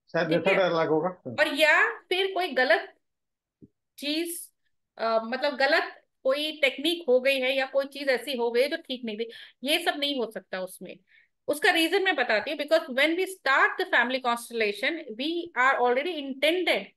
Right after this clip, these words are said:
Speaker 2: to bring the flow of love in the family, because अगर आपके पुरखे झगड़ते रहे होंगे तो आप भी शांत नहीं रहेंगे, आपके भी मन में शांति कभी नहीं आएगी। आप पूजा पाठ कराएंगे, थोड़ा बेटर हो जाएगा।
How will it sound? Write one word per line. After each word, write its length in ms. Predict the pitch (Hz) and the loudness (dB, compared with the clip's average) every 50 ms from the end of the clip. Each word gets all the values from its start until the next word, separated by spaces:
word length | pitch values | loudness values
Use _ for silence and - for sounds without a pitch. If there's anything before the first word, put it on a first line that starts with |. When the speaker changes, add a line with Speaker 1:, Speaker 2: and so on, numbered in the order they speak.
| _ _ _ _ _ _ _ _ _ _ _ _ - | _ _ _ _ _ _ _ _ _ _ _ _ 4
Speaker 2:
to 300 | 381 415 415 415 381 294 | 6 6 6 6 4 0
bring 420 | 220 208 254 254 - 415 415 427 415 | -2 0 0 0 0 2 0 -2 -2
the 20 | |
flow 300 | - - 302 269 285 339 | -2 -4 0 2 4 4
of 200 | 381 381 381 311 | 4 0 -2 -2
love 300 | 262 240 262 294 320 320 | 0 2 4 4 2 2
in 100 | 311 285 | -2 -4
the 100 | 269 262 | -4 -4
family, 500 | 269 269 247 240 240 226 220 220 208 202 | -2 -2 -2 0 0 -2 -2 -2 -2 -4
because 280 | 226 240 - 311 311 285 | -4 2 2 2 4 4
अगर 220 | 262 277 339 349 | 2 2 2 4
आपके 580 | 320 294 285 285 - - 330 339 330 294 285 - | 4 2 2 0 0 0 0 0 0 0 -2 0
पुरखे 320 | - 269 262 - 359 381 | 0 0 0 0 0 0
झगड़ते 420 | 262 311 240 254 269 262 349 359 | 2 2 2 2 2 2 2 2
रहे 140 | 320 311 311 | 4 4 4
होंगे 300 | 302 285 269 262 277 349 | 4 4 2 0 -2 -4
तो 100 | 349 381 | -4 -2
आप 200 | 311 269 262 254 | 0 0 0 0
भी 120 | 247 - 226 | -2 -4 -4
शांत 340 | - 311 285 285 277 285 | -2 -2 -2 -2 -2 -2
नहीं 180 | 294 330 370 370 | -4 -4 -2 0
रहेंगे, 220 | 370 320 262 254 | -2 -2 0 2
आपके 340 | 240 220 226 226 226 - 294 | 2 2 2 0 -2 -4 -2
भी 100 | 285 320 | -2 0
मन 140 | 285 294 294 | 0 0 0
में 100 | 294 320 | 0 -2
शांति 340 | 320 - 285 269 262 277 302 | 0 0 -2 -2 -2 -4 -4
कभी 280 | - 269 247 277 311 | -2 -2 -2 0 -2
नहीं 180 | 339 359 339 330 | -2 -2 0 0
आएगी। 440 | 277 226 196 185 170 170 170 170 - _ _ - - _ _ _ _ - - | 0 -2 -2 -4 -8 -10 -10 -12 -14 _ _ -20 -20 _ _ _ _ 0 0
आप 300 | 240 247 247 - - - _ _ - | 2 2 0 -4 -10 -16 _ _ -8
पूजा 260 | 277 269 262 311 311 | -8 -2 2 2 2
पाठ 280 | 311 302 302 302 302 | 4 2 2 2 0
कराएंगे, 320 | 294 277 277 277 277 294 302 | 0 0 2 0 0 -2 -4
थोड़ा 220 | 302 277 262 254 | -2 -2 -2 0
बेटर 320 | 226 240 233 240 269 269 294 | 0 0 0 2 2 2 2
हो 120 | 269 269 | 2 2
जाएगा। 380 | 254 262 254 254 254 254 254 | 2 2 2 2 2 0 -2